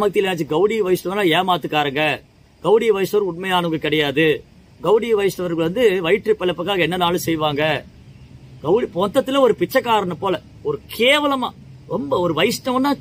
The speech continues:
கேவலமா பார்க்கக்கூடிய நிலைக்கு கொண்டு வந்து விட்டாங்க இந்த போலி சம்பிரதாயம்.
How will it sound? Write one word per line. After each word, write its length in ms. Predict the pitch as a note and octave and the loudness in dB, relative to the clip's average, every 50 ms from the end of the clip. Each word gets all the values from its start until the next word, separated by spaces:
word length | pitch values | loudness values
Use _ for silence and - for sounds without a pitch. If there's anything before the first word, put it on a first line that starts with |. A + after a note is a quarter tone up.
| - - | 0 2
கேவலமா 500 | G#3+ A#3+ C4 B3+ B3 B3+ A#3+ C4 C4 B3 - - | 2 4 4 4 2 2 2 0 -2 -2 -2 -2
பார்க்கக்கூடிய 320 | G3+ G#3 - G#3 G3 F#3 | -4 -2 0 0 0 0
நிலைக்கு 280 | E3+ F#3 A3 A#3+ B3 F#3+ | 2 2 0 0 0 -2
கொண்டு 240 | G3+ G3+ G3 G3+ | -2 0 0 0
வந்து 240 | F#3 F3+ F3 F3 F#3+ | -2 -2 -6 -4 -2
விட்டாங்க 80 | G3+ A3 | -2 -2
இந்த 120 | A3 G3 | -2 -4
போலி 260 | D3 D3+ F3 F#3 F#3 | -4 -2 2 2 2
சம்பிரதாயம். 480 | E3+ - D#3+ D3+ D#3 C#3+ C#3 C3+ A#2 | 2 0 -2 -2 -2 0 -2 -2 -4